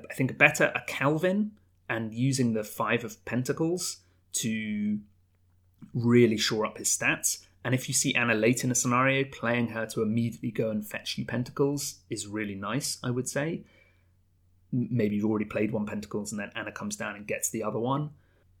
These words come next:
Although Calvin, that's all he can take for tarot, apart from Ace of Rods as well. So, you know, a, a bit odd, but maybe you just use it as sort of Pentacles support.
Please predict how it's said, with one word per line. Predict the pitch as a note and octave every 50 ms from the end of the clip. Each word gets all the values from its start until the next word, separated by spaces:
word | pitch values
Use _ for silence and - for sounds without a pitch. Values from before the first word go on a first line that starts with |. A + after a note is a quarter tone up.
| _ _
Although | - C#3 B2+ B2 A#2 A#2+
Calvin, | A#2+ - C#3 C3+ C3+ B2 B2 A#2+ A#2 A#2 - - _ _ _ _ _ _ _ _ _ _ _ _
that's | - - - - C3+
all | C#3+ D3+
he | D3 C#3
can | C3 C#3 C3 C3
take | - C#3+ D3 - -
for | -
tarot, | - - D#3+ D#3 D3+ D#3 D3+ D3
apart | - - A#2+ - - C3 B2+ -
from | C3 B2
Ace | B2+ B2+ -
of | C3 A#2+
Rods | C3 C3+ C#3 C3+ - -
as | A#2+ - -
well. | C#3 C#3+ D#3+ E3 E3 D#3+ -
So, | - - A#2 A2+ A2+ - - - _
you | - E3 E3
know, | - - - -
a, | D#3+ D#3 - - D3
a |
bit | C3+ F3+ E3
odd, | D3+ C#3 C#3 - - -
but | - C3 -
maybe | C3+ C3 A#2+ A#2+
you | B2 B2 A#2
just | A#2 - -
use | B2+ B2 A#2 A#2+
it | A#2
as | - A#2+ -
sort | - A#2+ A2+
of | G#2 -
Pentacles | - - A#2 A#2+ - - C3 B2+ B2 -
support. | - - C3 - - - D#3 F3+ - - -